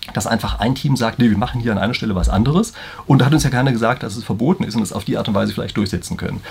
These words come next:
Natürlich würde ich bei diesen Squ-, Squid Games ein bisschen aufpassen, ja, denn es könnte sein,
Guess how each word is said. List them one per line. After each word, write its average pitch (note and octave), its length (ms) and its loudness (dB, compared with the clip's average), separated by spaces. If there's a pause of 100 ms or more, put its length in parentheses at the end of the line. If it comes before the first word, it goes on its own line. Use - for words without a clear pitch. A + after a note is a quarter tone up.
(260)
Natürlich D3 340 6
würde C3 140 4
ich - 60 -4
bei B2 80 0
diesen G#2+ 180 0
Squ-, G2+ 300 -4
Squid D3+ 260 2
Games A2+ 240 0
ein A2 60 -2
bisschen G#2+ 220 -2
aufpassen, D3 540 0
ja, G2 120 2
denn G#2 140 0
es F#2 120 -2
könnte A2+ 200 -2
sein, G2+ 340 2